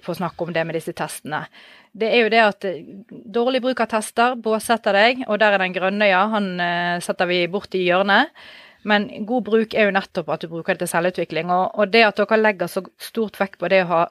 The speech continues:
growth mindset, Jakob, så jeg regner med dere har, eh, funnet inspirasjon hos Carol Dweck, eh, og, og det arbeidet hun har gjort. Forskjell i, i fixed og ma-, eh, growth mindset. Eh, og for de som hørte på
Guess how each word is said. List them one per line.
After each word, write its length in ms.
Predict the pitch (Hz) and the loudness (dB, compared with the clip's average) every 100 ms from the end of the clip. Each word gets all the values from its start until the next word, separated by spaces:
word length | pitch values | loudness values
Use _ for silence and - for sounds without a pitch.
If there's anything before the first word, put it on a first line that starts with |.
| - | -4
growth 360 | 170 196 208 190 | -4 2 2 2
mindset, 560 | 196 190 190 175 147 - | 0 0 0 -2 -6 -4
Jakob, 460 | 156 156 226 294 - _ | -6 2 4 4 -2 _
så 140 | - | 0
jeg 60 | 180 | 2
regner 180 | 190 | 2
med 160 | 190 180 | 2 0
dere 560 | 170 165 - - - 180 | 0 -4 -8 -14 -12 -8
har, 300 | 175 165 160 | -4 -2 -2
eh, 220 | 165 180 165 196 _ - | -6 -8 -14 -20 _ -14
funnet 240 | - 180 175 | -6 -4 -4
inspirasjon 480 | - 180 170 190 | -2 -2 -2 -2
hos 160 | 180 - | -2 -2
Carol 320 | 202 175 165 | 2 2 2
Dweck, 320 | 160 170 175 _ - | 0 0 -2 _ -4
eh, 600 | 170 160 160 160 170 - | 0 2 2 0 -2 -6
og, 140 | 170 165 - | -8 -8 -8
og 80 | 170 165 | -8 -2
det 140 | 170 165 160 _ _ | 0 0 -2 _ _
arbeidet 360 | 190 175 185 170 | 0 2 2 2
hun 100 | 185 | 0
har 120 | 160 | 2
gjort. 320 | 185 311 - - - - - - - - | 4 4 0 -20 -20 -18 -20 -20 -20 -8
Forskjell 500 | 190 170 - 185 175 | -4 -2 2 4 4
i, 120 | 165 165 - | 0 -2 -4
i 80 | 190 | -4
fixed 560 | - 220 - - - | -2 -2 -2 -10 -6
og 80 | 185 | -2
ma-, 180 | 190 190 - | 2 2 2
eh, 220 | 175 170 | 0 0
growth 380 | 165 190 175 - | 0 0 0 0
mindset. 480 | 175 170 - - - _ _ _ _ _ _ _ | -2 0 -4 -6 -10 _ _ _ _ _ _ _
Eh, 420 | - 185 190 190 - | -4 2 4 2 2
og 240 | 202 202 | 2 2
for 160 | 196 220 | 2 0
de 80 | 247 | 0
som 160 | 220 | 0
hørte 240 | 208 - | -2 -2
på 80 | 233 | -4